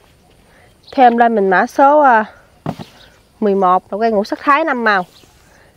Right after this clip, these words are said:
Tán ngang em đo là bảy mươi, chiều cao là một mét. Hoành là hoành mười lăm, mã mười một,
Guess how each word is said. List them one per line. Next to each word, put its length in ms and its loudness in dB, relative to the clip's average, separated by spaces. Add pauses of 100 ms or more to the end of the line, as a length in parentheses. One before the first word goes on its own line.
(100)
Tán 160 0
ngang 240 2
em 60 -4
đo 160 4
là 60 0
bảy 260 -2
mươi, 280 2 (500)
chiều 200 4
cao 240 0
là 60 -2
một 240 -6
mét. 200 0 (1800)
Hoành 160 2
là 160 2
hoành 300 0
mười 100 -2
lăm, 260 2 (220)
mã 200 2
mười 180 0
một, 300 2